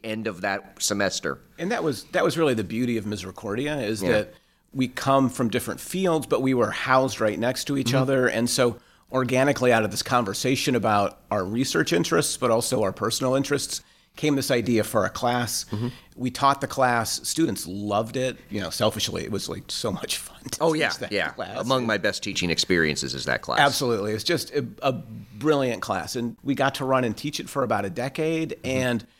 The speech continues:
Speaker 2: I don't know, it must have been in the second or third iteration of teaching the class where,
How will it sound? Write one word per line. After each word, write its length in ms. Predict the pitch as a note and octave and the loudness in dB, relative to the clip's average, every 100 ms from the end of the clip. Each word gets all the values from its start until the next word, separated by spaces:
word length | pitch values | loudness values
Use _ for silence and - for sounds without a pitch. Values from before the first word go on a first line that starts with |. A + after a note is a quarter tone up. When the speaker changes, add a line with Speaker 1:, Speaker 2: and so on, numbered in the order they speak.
| _ _ _ _ | _ _ _ _
Speaker 2:
I 140 | D#3+ | 4
don't 120 | E3 B2 | 6 4
know, 160 | A2+ | 2
it 120 | G2 | 2
must 220 | C#3 D3 - | 0 0 0
have 100 | D#3 | 2
been 280 | D3 C#3 | 2 4
in 160 | B2 A#2+ | 4 2
the 60 | A2+ | 0
second 340 | - - C3+ | -2 -2 0
or 80 | A#2 | -2
third 320 | - A#2+ A2+ | -2 0 0
iteration 580 | G#2+ A2 A2 G#2+ G#2+ A#2 | 0 0 0 0 -2 -4
of 100 | G#2 | -4
teaching 320 | - A2 A#2 | -6 -6 -6
the 60 | G#2 | -8
class 540 | - D#3 D3+ C3 - | -4 0 0 0 -2
where, 280 | B2 B2 A#2+ | 0 0 0